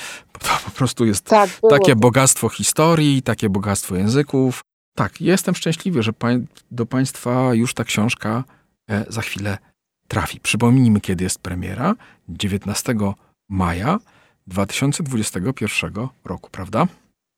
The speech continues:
Speaker 2: Tak, tak. Książka. Bardzo się cieszę, bardzo się stresuję, bardzo się denerwuję. Za każdym razem przeżywam to. Tak, wiesz, ja nie odpuszczam. Tak jak mówisz, faktycznie nie odpuszczam. Jestem zawzięta, ale to dlatego, że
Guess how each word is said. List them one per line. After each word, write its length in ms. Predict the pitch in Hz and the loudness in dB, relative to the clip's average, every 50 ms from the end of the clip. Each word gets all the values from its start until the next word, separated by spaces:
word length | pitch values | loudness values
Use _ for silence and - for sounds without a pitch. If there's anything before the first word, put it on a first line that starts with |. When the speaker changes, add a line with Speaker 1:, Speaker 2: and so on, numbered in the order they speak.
| _ _ _ | _ _ _
Speaker 2:
Tak, 360 | - 185 185 180 180 175 - | -2 0 2 2 2 0 -2
tak. 260 | - - 196 180 180 _ | -4 -2 -2 -2 -2 _
Książka. 560 | - - - 220 220 220 - - 196 185 190 - - - - - - - _ _ - | -8 -4 -2 -2 -2 -2 -2 -2 -2 -2 -2 -4 -16 -20 -20 -20 -20 -20 _ _ 4
Bardzo 340 | 220 233 233 233 202 208 196 | 6 6 6 4 2 0 -2
się 180 | - 208 175 | -2 -4 -6
cieszę, 280 | - 202 196 - - 190 | -2 -4 -4 -2 -2 0
bardzo 320 | 175 208 214 220 214 226 | 2 2 2 2 -2 -6
się 140 | 220 - 226 | -4 -4 -6
stresuję, 460 | - - 226 220 214 - - 208 196 | -6 -4 -4 -4 -2 2 4 4 4
bardzo 260 | 175 208 208 214 233 | 4 4 0 0 -2
się 120 | 226 - 202 | -4 -2 2
denerwuję. 540 | 196 220 214 214 208 196 190 196 196 185 180 | 2 4 4 4 2 2 4 6 6 6 4
Za 100 | 202 202 | 2 0
każdym 360 | 226 220 214 202 220 220 220 | 0 0 0 0 0 2 2
razem 420 | 214 220 214 196 214 214 214 214 208 - - - - - _ _ | 4 2 2 4 2 2 2 2 -2 -6 -20 -20 -20 -20 _ _
przeżywam 580 | - - 220 220 202 226 254 220 196 190 185 185 | -6 -2 0 0 4 4 4 6 6 4 2 2
to. 140 | - 196 117 | 0 -2 -4
Tak, 200 | - - 220 - _ _ - _ _ _ _ _ _ _ _ _ - | -2 -2 -4 -4 _ _ -20 _ _ _ _ _ _ _ _ _ -4
wiesz, 220 | - 226 254 - - _ _ - - | -2 -2 -2 -2 -4 _ _ 0 2
ja 120 | 208 226 | 4 4
nie 140 | 254 269 269 | 4 4 2
odpuszczam. 540 | 254 - - - 330 311 - - - 185 180 | 0 -4 -2 0 0 0 0 -2 -2 -2 -2
Tak 160 | - 220 - | -2 -2 -2
jak 120 | 247 - | 0 2
mówisz, 220 | 233 220 214 240 - | 2 2 2 0 -2
faktycznie 400 | - 339 - 359 - - 240 240 | -2 0 0 0 0 2 2 0
nie 60 | 254 | 0
odpuszczam. 420 | 247 - - 247 247 - - 190 | 0 -2 -4 -6 -2 0 0 0
Jestem 200 | 202 202 214 214 | 0 2 0 2
zawzięta, 500 | 196 220 208 208 214 220 202 180 - - | 2 2 2 4 2 2 2 2 2 2
ale 140 | - 175 190 | 2 2 2
to 100 | - 240 | 0 0
dlatego, 400 | - 233 233 - 285 240 262 262 | -2 -2 0 0 0 0 0 0
że 220 | 254 269 269 269 | 2 2 0 0